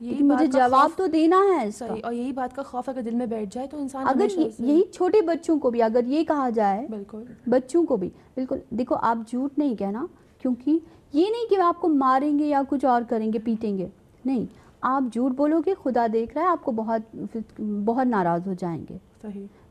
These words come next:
Speaker 2: मतलब इस तरह से, या इंसान अगर मैच्योर इंसान है,
Speaker 1: जी।
Speaker 2: वो ये सोचे, अगर वो सही में बिल्कुल होशमंद है, अक्लमंद है,
Speaker 1: हम्म।
Speaker 2: वो अपनी अकल से काम ले रहा है। आजकल आप
Speaker 1: सही।
Speaker 2: देखते हैं कितना ज़माना बहुत तेज़ी से चल रहा है।
Speaker 1: सही।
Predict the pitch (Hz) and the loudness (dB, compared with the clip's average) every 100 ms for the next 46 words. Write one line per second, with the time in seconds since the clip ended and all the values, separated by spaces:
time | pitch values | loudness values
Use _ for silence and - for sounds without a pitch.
0 | 269 392 320 359 392 320 247 - 208 - | -4 -2 0 2 4 2 2 -4 -12 -4
1 | 320 359 339 339 330 330 330 320 294 - | 0 2 2 2 4 4 4 2 2 2
2 | 330 302 247 226 226 190 190 190 175 214 | 2 2 0 -2 -4 -2 -2 -4 -6 -10
3 | 214 247 - 339 302 403 392 330 294 254 | -14 -12 0 2 4 2 0 -2 0 0
4 | 233 247 311 311 349 - - - 277 302 | 2 2 0 0 0 -4 -6 0 4 4
5 | 359 311 208 226 269 311 285 277 - 285 | 4 2 0 -4 -2 -2 0 -2 -2 -2
6 | 277 233 190 214 - - 294 277 254 214 | 0 -2 -4 -6 -4 0 2 2 0 -2
7 | 170 - - - 214 233 - 294 311 311 | -6 -8 -20 -20 -20 -2 -2 2 4 4
8 | 269 - 254 294 330 339 269 220 208 190 | 2 -2 -4 0 0 0 -2 -2 -2 -2
9 | 240 277 339 330 - 359 339 320 320 - | -4 -4 -2 -2 0 2 2 0 -2 -2
10 | 339 339 - 339 349 330 - 240 - - | -2 -2 -2 0 2 0 -8 -12 -10 -6
11 | 233 226 254 254 277 302 269 302 294 262 | -4 -2 0 2 2 2 2 0 0 0
12 | 311 311 294 185 151 170 160 220 226 202 | 0 0 -2 -2 -4 -8 -12 -16 -16 -16